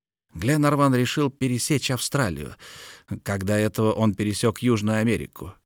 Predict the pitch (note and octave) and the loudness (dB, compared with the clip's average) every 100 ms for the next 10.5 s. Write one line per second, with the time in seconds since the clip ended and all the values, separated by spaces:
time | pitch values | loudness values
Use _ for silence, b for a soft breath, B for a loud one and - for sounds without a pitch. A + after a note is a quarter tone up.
0 | _ _ _ - D3 D3 A#2+ A2+ A2 G2 | _ _ _ -2 0 2 0 0 0 -2
1 | - E2 - - _ _ _ _ _ _ | -4 -6 -10 -14 _ _ _ _ _ _
2 | _ _ _ _ - B2 D#3+ D#3 D3 D3 | _ _ _ _ -2 0 2 -2 -2 0
3 | D#3+ E3 C3 A#2+ C#3+ D#3+ G2 - F2+ A2+ | 2 4 4 2 4 2 0 -2 0 2
4 | A#2+ A2 - C#3 D3 C#3 C3 - A#2+ C#3 | 2 2 0 2 2 2 0 -2 -2 -2
5 | - B2 C3 - C3+ C3+ B2+ E2 - - | 0 0 2 2 4 4 4 0 -4 -6
6 | D2+ - G2 F#2+ F#2 - - A#2 F3+ G3 | -8 -6 -4 -4 -6 -10 -4 -2 0 -2
7 | - B2 - C3+ C#3+ B2 A2+ G#2+ - - | 0 -2 0 0 2 0 -2 -4 -6 -6
8 | E2 - - D#2+ - - - - _ B | -4 -6 -8 -12 -12 -14 -16 -18 _ B
9 | B B B B _ - B2 A2 A2 G#2 | B B B B _ -2 -2 -2 -2 0
10 | D3 C3 A#2+ A#2 G2+ | 2 2 2 2 0